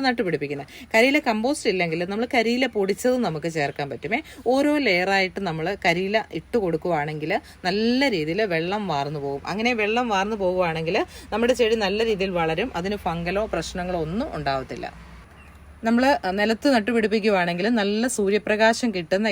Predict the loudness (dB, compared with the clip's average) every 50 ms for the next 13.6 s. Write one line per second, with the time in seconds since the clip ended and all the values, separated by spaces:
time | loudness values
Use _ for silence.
0 | 0 0 0 0 0 2 2 0 0 -2 -4 -4 -2 -2 -2 -2 -2 -2 -4 -6
1 | -4 -6 -4 -2 0 0 0 0 -2 -2 -2 0 2 0 0 -2 -6 -12 -4 0
2 | 2 2 2 2 2 2 2 2 2 2 2 0 0 0 2 0 0 0 -2 -8
3 | -10 -8 -6 -4 -4 -4 -2 0 0 0 2 0 -2 -2 -2 -2 0 0 0 0
4 | 0 0 -2 -2 -2 -2 -2 0 0 0 0 -2 -4 -4 -4 -2 0 0 0 0
5 | -2 -2 -2 -2 -2 -2 -2 0 0 -2 -2 -2 -4 -4 -4 -2 -2 -2 -4 -4
6 | -6 -6 -6 -6 -4 2 4 4 4 4 0 -8 -18 -20 -20 -18 -14 -6 -2 0
7 | 0 0 0 -2 -2 -2 -2 -4 -2 0 0 0 0 -4 -4 -4 -2 -2 -2 -4
8 | -4 -4 -6 -6 -6 -8 -8 -8 -6 -4 -2 -2 -2 -2 -6 -12 -18 -18 -18 -18
9 | -18 -18 -16 -18 -18 -18 -18 -18 -18 -18 -20 -20 -20 -20 -20 -20 -20 -20 -20 -20
10 | -8 -4 -2 0 0 0 0 0 0 0 0 2 2 2 2 2 2 0 0 0
11 | -2 -2 -2 -2 -2 -2 -2 -2 -2 -2 0 0 0 0 -2 -2 -4 -2 -2 0
12 | 0 0 -2 -2 -2 -2 -2 -2 -2 -2 -4 -4 -4 -2 -2 -2 -4 -4 -4 -4
13 | -4 -4 -4 -4 -6 -4 -6 -8 -6 -6 -4 -4